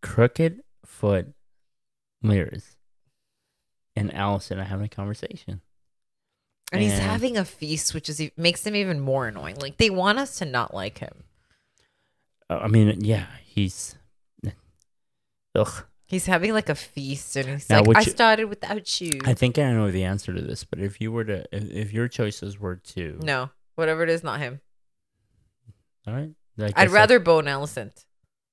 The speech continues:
Speaker 1: I mean, well, yeah.
Speaker 2: I'm just gonna say it.
Speaker 1: It's not even close.
Speaker 2: He's just so
Speaker 1: Have something more challenging.
Speaker 2: Otto or Crooked Foot.
Speaker 1: Well, Otto.
Speaker 2: Viserys or Crooked Foot.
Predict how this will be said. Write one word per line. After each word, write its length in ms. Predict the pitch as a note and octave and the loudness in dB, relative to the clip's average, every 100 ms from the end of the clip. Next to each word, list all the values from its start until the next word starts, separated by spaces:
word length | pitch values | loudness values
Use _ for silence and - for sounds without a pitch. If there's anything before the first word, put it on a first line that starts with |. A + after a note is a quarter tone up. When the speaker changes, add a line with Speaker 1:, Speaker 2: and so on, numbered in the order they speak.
| _ _ _ _ _ - | _ _ _ _ _ -18
Speaker 1:
I 60 | - | -8
mean, 180 | B2+ C#3+ - - _ - | -2 -2 -4 -18 _ -10
well, 100 | C3+ B2 | -8 -2
yeah. 480 | A#2 B2+ D3+ B2+ D#3 - _ _ _ - | 0 2 2 0 -4 -12 _ _ _ -10
Speaker 2:
I'm 180 | E3+ E3+ | -8 -6
just 180 | F#3+ - | -8 -10
gonna 160 | C#4 C4+ | -12 -12
say 240 | D4 D4 B3 | -12 -10 -10
it. 120 | - _ | -12 _
Speaker 1:
It's 220 | - B2 - | -8 -2 2
not 160 | D#3 | 2
even 240 | E3+ F3 C#3 | 2 2 -2
close. 600 | - A#2 B2 G#2 - - - _ _ _ | -2 4 6 4 0 -12 -18 _ _ _
Speaker 2:
He's 180 | F3+ F3+ | -8 -6
just 120 | D#3+ | -8
so 140 | - D3 | -6 0
Speaker 1:
Have 180 | B2+ C3 | 2 2
something 380 | D#3 D3 D3 | 0 0 2
more 160 | B2+ A#2 | 4 4
challenging. 560 | G#2+ A2 G#2 F#2+ - - _ _ _ _ _ _ _ _ _ _ | 2 0 0 -2 -8 -20 _ _ _ _ _ _ _ _ _ _
Speaker 2:
Otto 520 | A#2+ C3+ C3+ F#2+ C3+ - _ | 0 2 2 0 -4 -14 _
or 360 | - B2+ A#2 A2 | -6 -2 -2 -4
Crooked 300 | - B2+ B2+ | -6 -10 -10
Foot. 220 | - - - _ _ _ _ _ - | -8 -10 -10 _ _ _ _ _ -10
Speaker 1:
Well, 220 | G2+ F#2 | -6 -6
Otto. 520 | F2 A2 D#3+ G#2+ A#2 - | -4 -2 0 0 0 -4
Speaker 2:
Viserys 560 | D3+ - C#3 C3 B2 C3 | -4 0 0 0 -2 -4
or 80 | - | -8
Crooked 320 | A#2 - - | -10 -12 -14
Foot. 160 | - | -14